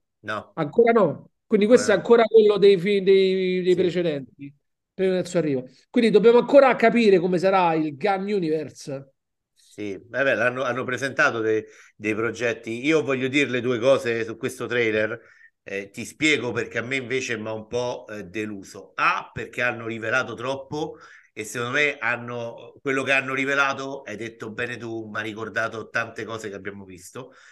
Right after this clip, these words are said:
Speaker 2: Mhm.
Speaker 1: Non mi è piaciuto che ci ritroviamo dopo, perché di quando è, eh, Man of Steel, di che, di che anno è? Non ricordo, duemila,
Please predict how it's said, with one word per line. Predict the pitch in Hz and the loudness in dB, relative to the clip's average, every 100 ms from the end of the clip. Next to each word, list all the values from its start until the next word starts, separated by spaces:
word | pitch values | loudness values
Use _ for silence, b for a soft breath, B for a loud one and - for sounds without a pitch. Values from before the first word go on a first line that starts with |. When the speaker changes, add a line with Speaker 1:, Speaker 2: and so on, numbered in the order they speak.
| b b _ | b b _
Speaker 2:
Mhm. | 127 113 | -12 -6
Speaker 1:
Non | 139 151 | -6 -2
mi | |
è | 147 | -2
piaciuto | 147 135 147 151 135 | 0 -2 -2 -2 -2
che | 127 | -2
ci | - | -4
ritroviamo | 127 120 127 139 135 127 120 | -6 -4 0 2 2 -2 -8
dopo, | 117 127 107 123 117 | -6 -8 -6 -6 -6
perché | 120 127 | -6 -8
di | 113 131 | -8 -4
quando | 147 139 | -4 -2
è, | 131 123 120 107 | -4 -4 -6 -10
eh, | 110 110 107 107 107 107 | -8 -6 -8 -10 -14 -10
Man | 131 131 | -8 -8
of | 113 | -10
Steel, | - 147 143 120 101 | -10 -4 -4 -4 -8
di | 110 | -8
che, | 127 127 123 113 | -6 -4 -6 -8
di | 110 | -6
che | 123 | -4
anno | 123 123 120 | -4 -4 -8
è? | 110 104 | -8 -8
Non | 110 | -10
ricordo, | 113 110 123 110 95 104 | -10 -8 -8 -8 -10 -14
duemila, | 104 113 117 117 110 110 107 107 | -12 -10 -6 -4 -4 -4 -6 -8